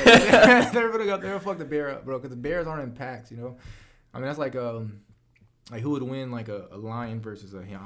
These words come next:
Speaker 1: hyena or something? It's like, of course,
Speaker 2: Right.
Speaker 1: a lion, but, like, the lion
Speaker 2: In a
Speaker 1: is,
Speaker 2: group.
Speaker 1: you know what I mean? The hyena is always in packs.
Speaker 2: Yeah. Did you see that viral video of this woman? So this woman's dogs were out,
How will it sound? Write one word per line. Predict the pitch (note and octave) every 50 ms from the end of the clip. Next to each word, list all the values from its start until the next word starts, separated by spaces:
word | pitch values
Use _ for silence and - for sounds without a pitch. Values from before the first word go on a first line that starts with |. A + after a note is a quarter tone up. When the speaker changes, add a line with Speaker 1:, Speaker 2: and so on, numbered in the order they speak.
| G#2+ A2+
Speaker 1:
hyena | A2 G#2 A2+ B2+ B2 A2 G2+
or |
something? | G2+ G#2 A2 G2+ G2+ G#2+ G#2 G2+ G#2
It's | A2 A2+
like, | A#2+ A2+
of | A2+ -
course, | E3+ E3+ D#3 -
Speaker 2:
Right. | - -
Speaker 1:
a | A#2+
lion, | B2+ C3 C#3 C3+ B2 A#2 A2+ A2+
but, | A2 A#2 A2+ A2+
like, | A#2 A#2 A2 A2 - - _ _ _ _ _ _
the | B2
lion | A#2 A#2+ C3 C3 C3+ C#3 C3+ C3 B2+
Speaker 2:
In | B2
a | A#2+
Speaker 1:
is, | F#2
Speaker 2:
group. | F#2 F#2 F#2 F#2 F2+ - - - - B2+
Speaker 1:
you | C3+ C#3 C#3+
know | D3
what | D3
I |
mean? | D3 C3+
The | B2
hyena | C3+ D3 D#3 D#3+ D3+
is | B2+
always | C3 C3 C3 B2+ A#2
in | A2+ G#2+ G#2 G2+ - _
packs. | - C#3 C3+ B2 - - - - - -
Speaker 2:
Yeah. | F2+ F#2 F#2+ F2+ G2 F#2+ - - -
Did | - A#2 A2+
you | A2 D3 G3
see | G3+ - C#4+ D4+
that | D4 - - G#2 G2+ - - - _ - G#2+
viral | G#2 A2 G#2+ B2 C3 C3+ C3 B2
video | A2+ A2+ G#2+ A2 A#2 C3 C3+ C3+ C#3+ D3 D#3+ F3 - _ _ _ _ _ _ _ _ _ _ _ - - -
of | - G#2 G#2 G2+ G2+ G2 F#2+ F#2 - -
this | A2+ A2 G#2+ A2 - - - - _ _ -
woman? | - F#2+ G2+ G2+ A#2 A#2+ B2 B2+ C3 B2+ B2 B2 B2 B2
So | B2 - B2+ A#2+
this | A2+ A2 A2 -
woman's | C3 C3 C3+ B2+ G#2+ -
dogs | - A2+ G#2 G#2 G#2+ A2 A2 G#2+ -
were | G#2 G2+ F#2+ -
out, | F#2 G2 G2 F#2+ F#2 E2+ - -